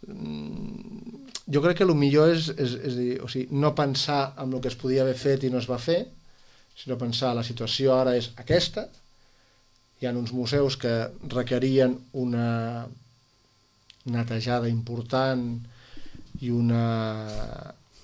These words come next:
i una millora de l'estructura arquitectònica que conté les, la,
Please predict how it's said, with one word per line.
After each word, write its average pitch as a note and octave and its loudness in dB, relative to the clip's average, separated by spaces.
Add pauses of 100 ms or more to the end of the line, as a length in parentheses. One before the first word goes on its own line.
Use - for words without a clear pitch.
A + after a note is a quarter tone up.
(420)
i B2 -8
una A#2+ 4
millora B2+ 8
de A#2 2
l'estructura A#2+ 4
arquitectònica B2 2 (480)
que A#2 -10
conté A#2 2
les, A2 0 (260)
la, - -14